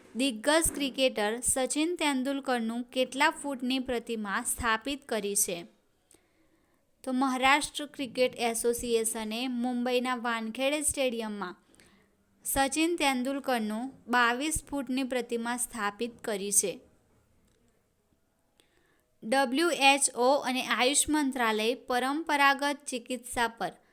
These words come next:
સૌ પ્રથમવાર ગ્લોબલ સમિટનું આયોજન કયા શહેર ખાતે કરવામાં આવ્યું હતું?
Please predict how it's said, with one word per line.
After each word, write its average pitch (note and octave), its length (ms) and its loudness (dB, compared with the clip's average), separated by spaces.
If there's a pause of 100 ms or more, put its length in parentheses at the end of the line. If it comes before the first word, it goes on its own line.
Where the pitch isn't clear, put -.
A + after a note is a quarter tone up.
(300)
સૌ D4 220 4
પ્રથમવાર C4 840 0 (120)
ગ્લોબલ B3 500 2
સમિટનું C#4 640 0
આયોજન G#3+ 560 0
કયા A#3+ 360 0
શહેર C4 340 -4
ખાતે A3+ 400 -2
કરવામાં A3 640 -2
આવ્યું G3 320 -4
હતું? E3 320 -10